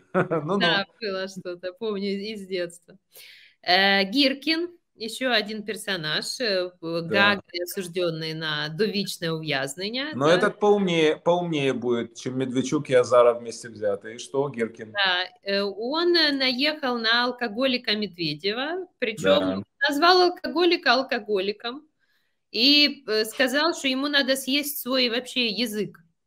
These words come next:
Speaker 2: <laughs> Представляешь, <laughs> заливной язык Медведева <laughs> или,
Speaker 1: Смотри,
Speaker 2: или свой.
Speaker 1: смотри, вот я те, я те скажу по поводу Гиркина. Гиркин, э, враг Украины, ну, один из номер один.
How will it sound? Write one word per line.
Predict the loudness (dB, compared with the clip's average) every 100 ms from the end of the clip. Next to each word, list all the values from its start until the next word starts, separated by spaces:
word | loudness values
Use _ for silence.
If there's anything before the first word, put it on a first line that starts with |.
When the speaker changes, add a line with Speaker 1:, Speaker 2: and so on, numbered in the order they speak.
| _ _ _ _ _ -20 -20 _ _ _ _
Speaker 2:
<laughs> | -8 -6 -6
Представляешь, | -6 -8 -2 2 4 4
<laughs> | 2 -6 -6 -8 -6 -4
заливной | -2 0 0 2 2
язык | 2 0 -2
Медведева | -2 -2 0 0 0 -2
<laughs> | 0
или, | 2 2 2 -2 0
Speaker 1:
Смотри, | 4 6 8
Speaker 2:
или | 8 6 0 -20 -6
свой. | 0
Speaker 1:
смотри, | 2 4 4
вот | 2 4
я | 4 4
те, | 4 0
я | 0 0
те | 0 -4
скажу | -6 -6 -6
по | -4 -4
поводу | -2 -2 -2
Гиркина. | -4 -4 -4 -12 -20 -20 _ _ _ _ _ -10
Гиркин, | -6 -2 0 2 2 2 -6 -2
э, | 4 6 6 4 0 -2 _ _ _ _ _
враг | -12 0 8 10 10
Украины, | 6 6 6 8 4 2 0 -2 -6
ну, | -6 -4 -2 2
один | 2 2 0
из | 0 0
номер | 0 4 6
один. | 6 4 0 -2